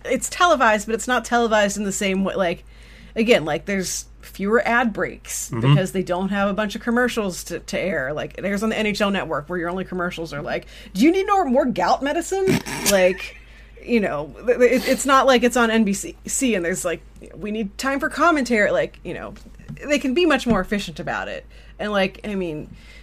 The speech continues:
Speaker 1: that problem all boils down to capitalism, but that's a
Speaker 2: First
Speaker 1: whole
Speaker 2: off,
Speaker 1: other podcast.
Speaker 2: it, it's not gout. It's diabetes. <laughs> So, I'm kidding.
Speaker 1: Same difference.
Speaker 2: <laughs> You know, s-, random disease here, random pills here.
Speaker 1: Right.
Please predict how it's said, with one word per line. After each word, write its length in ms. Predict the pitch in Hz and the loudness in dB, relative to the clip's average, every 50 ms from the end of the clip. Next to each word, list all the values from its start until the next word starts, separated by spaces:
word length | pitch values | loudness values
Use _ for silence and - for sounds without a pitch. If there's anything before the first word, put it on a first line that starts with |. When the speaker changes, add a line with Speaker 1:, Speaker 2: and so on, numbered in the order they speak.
| - - - - - - | -20 -20 -20 -18 -8 0
Speaker 1:
that 260 | 196 233 214 196 202 | 2 4 4 4 2
problem 240 | - 202 170 190 175 | 0 0 0 0 0
all 100 | 165 170 175 | -2 -2 -2
boils 360 | 160 180 170 143 156 165 170 | -2 -2 -2 -2 -4 -6 -6
down 200 | 170 165 139 - | -6 -6 -6 -8
to 60 | 165 | -8
capitalism, 680 | 151 170 120 120 - - - 127 120 - - 135 147 147 | -8 -8 -8 -8 -8 -12 -14 -12 -12 -12 -12 -10 -10 -8
but 80 | - - | -4 -2
that's 220 | 180 170 - - | -2 -2 0 4
a 20 | |
Speaker 2:
First 200 | 190 196 190 165 | 6 6 6 6
Speaker 1:
whole 80 | 156 147 | 4 2
Speaker 2:
off, 60 | 139 123 | 2 0
Speaker 1:
other 120 | 98 80 | -2 -6
podcast. 600 | - - 185 - - - - - - - - - - | -10 -12 -12 -12 -12 -12 -12 -12 -12 -12 -14 -8 -6
Speaker 2:
it, 160 | 160 147 143 - | -6 -6 -4 -4
it's 180 | - 139 - - | -6 -4 0 2
not 300 | 147 143 175 180 135 117 | 2 2 2 0 0 0
gout. 380 | 139 131 113 113 143 147 - - - - - - - - - - - - | 2 2 2 2 0 -2 -4 -10 -20 -20 -20 -20 -20 -20 -20 -20 -4 0
It's 240 | 156 143 143 - - | 2 2 2 0 -2
diabetes. 680 | 151 123 120 - 151 151 131 120 123 143 - - - - | -2 -2 0 0 2 2 2 2 2 2 0 0 -4 -6
<laughs> 60 | - 170 123 - - - - - | -2 -2 -2 -2 -4 -8 -14 -10
So, 200 | - - - 208 - - | -8 -2 2 2 4 4
I'm 240 | 208 175 - 165 147 | 4 2 4 2 -2
kidding. 320 | - - 120 98 95 - - | -2 -2 -4 -6 -6 -8 -10
Speaker 1:
Same 260 | - - - 302 320 | -8 -6 -6 -4 -2
difference. 640 | 302 - 208 226 220 254 - - - - - - - - - | -2 -2 -2 -4 -4 -4 -4 -4 -6 -8 -14 -20 -20 -20 -12
Speaker 2:
<laughs> 40 | - 320 320 294 262 233 - | -8 -6 -6 -6 -6 -6 -2
You 120 | - 185 165 | 0 2 4
know, 100 | 147 147 147 - | 4 2 0 -4
s-, 220 | - - - - - - | -8 -10 -10 -10 -12 -12
random 520 | 139 123 127 143 165 202 214 196 214 214 202 | -4 2 6 6 8 8 8 8 8 6 8
disease 460 | 185 208 185 156 185 190 196 170 143 | 8 8 8 8 6 6 6 4 4
here, 300 | - 185 175 156 127 107 | 4 4 6 6 4 4
random 400 | 95 101 135 170 190 180 202 180 | 2 4 4 4 6 6 4 2
pills 360 | 143 - 180 170 170 160 147 - | 2 2 0 2 2 0 0 0
here. 320 | 156 135 110 95 - - | 0 0 0 -2 -2 -2
Speaker 1:
Right. 280 | 240 208 - 90 101 | -2 -2 -4 -4 -6